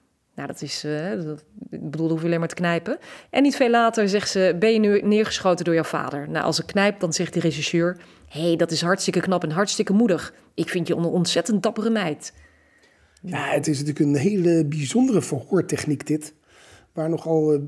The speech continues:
Speaker 2: breed, eh, mogelijkheid is tot interpretatie, zou ik zeggen.
Speaker 1: Met iemand in een comateuze
Speaker 2: Ja.
Speaker 1: toestand.
Speaker 2: Nee, en dat is natuurlijk wat de, de crux is van deze zaak. Dat is natuurlijk hoe betrouwbaar zijn de verklaringen van, eh, deze dochter Lopke.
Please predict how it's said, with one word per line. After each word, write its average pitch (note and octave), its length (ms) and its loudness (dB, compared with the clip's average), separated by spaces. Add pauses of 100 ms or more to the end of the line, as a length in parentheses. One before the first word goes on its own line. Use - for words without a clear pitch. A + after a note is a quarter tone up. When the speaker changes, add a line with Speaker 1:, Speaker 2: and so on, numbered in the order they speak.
(100)
Speaker 2:
breed, D#3+ 280 2
eh, D#3+ 140 2
mogelijkheid D#3+ 540 2
is D#3+ 80 0
tot E3 200 -8
interpretatie, D#3+ 560 0
zou D3 120 2
ik - 60 -4
zeggen. D3+ 240 -6
Speaker 1:
Met A3 120 -8
iemand F#3+ 240 -6
in F3 100 -8
een E3+ 140 -8
comateuze E3 500 -10
Speaker 2:
Ja. - 60 -20
Speaker 1:
toestand. D3+ 500 -6 (920)
Speaker 2:
Nee, - 120 2
en F3 100 4
dat A3+ 140 2
is A3+ 120 0
natuurlijk G3 220 -2
wat G#3 240 2
de, E3+ 640 -2
de D#3+ 120 -4
crux C4+ 320 0
is A3 140 0
van F3 120 0
deze E3 320 4
zaak. F3 360 0
Dat D#3+ 140 0
is E3 100 -2
natuurlijk - 280 0
hoe A3 100 6
betrouwbaar F3 760 4
zijn E3+ 240 2
de D#3 80 4
verklaringen D3 640 0
van, C3+ 400 -6
eh, C3+ 120 0 (140)
deze B2+ 340 0
dochter B2 480 -4
Lopke. C#3+ 420 0